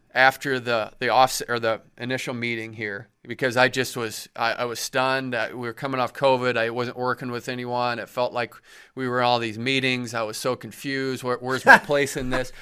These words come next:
Speaker 1: I really was. I was scared out of my mind. I had anxiety attacks for, for four months, panic attacks. It, it was brutal.
Speaker 2: For real?
Speaker 1: It was at four months. I, I was in rough shape. Finally, you kinda get into the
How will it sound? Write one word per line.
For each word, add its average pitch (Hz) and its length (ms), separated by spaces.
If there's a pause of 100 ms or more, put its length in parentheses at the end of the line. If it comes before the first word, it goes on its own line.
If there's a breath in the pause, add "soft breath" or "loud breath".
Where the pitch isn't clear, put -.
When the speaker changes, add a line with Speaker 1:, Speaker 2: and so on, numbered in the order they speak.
Speaker 1:
I 180 80
really 202 260
was. 175 240
I 143 80
was 143 100
scared 156 300
out 139 140
of 123 80
my 123 100
mind. 120 300
I 123 60
had 127 120
anxiety 139 500
attacks 131 520
for, 117 240 (460 loud breath)
for 127 140
four 143 300
months, 131 540
panic 127 400
attacks. 120 720
It, 131 180
it 139 80
was 120 160
brutal. 110 380
Speaker 2:
For 170 180
real? 240 140
Speaker 1:
It - 20
was 117 120
at 113 100
four 131 240
months. 117 340
I, 113 300
I 113 100
was 113 160
in 110 100
rough 101 220
shape. - 380 (800 soft breath)
Finally, 139 400
you 127 80
kinda 131 260
get 123 220
into 123 240
the 110 260